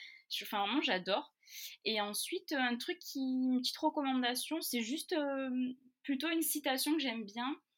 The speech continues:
C'est du Dalai Lama qui dit, « Souvenez-vous de ne pas, que ne pas obtenir ce que vous voulez se révèle parfois être un merveilleux coup de chance. »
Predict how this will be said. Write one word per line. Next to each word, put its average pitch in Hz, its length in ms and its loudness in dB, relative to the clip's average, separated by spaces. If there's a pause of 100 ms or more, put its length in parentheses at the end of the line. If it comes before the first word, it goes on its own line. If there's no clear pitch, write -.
(140)
C'est 233 140 -4
du 190 160 -6
Dalai 254 340 4
Lama 233 360 4
qui 220 180 -8
dit, « 226 320 -6
Souvenez-vous 262 580 2
de 247 80 -2
ne 220 140 -2
pas, 277 260 0 (180)
que 240 60 -4
ne 214 140 -4
pas 311 200 2
obtenir 269 460 -2
ce - 140 -8
que 233 100 -8
vous 202 280 -10
voulez 247 180 -4
se 262 160 -6
révèle 226 320 -4
parfois - 300 -4
être - 140 -8
un 196 60 -8
merveilleux 226 400 -4
coup 226 140 -12
de - 40 -14
chance. » - 480 -10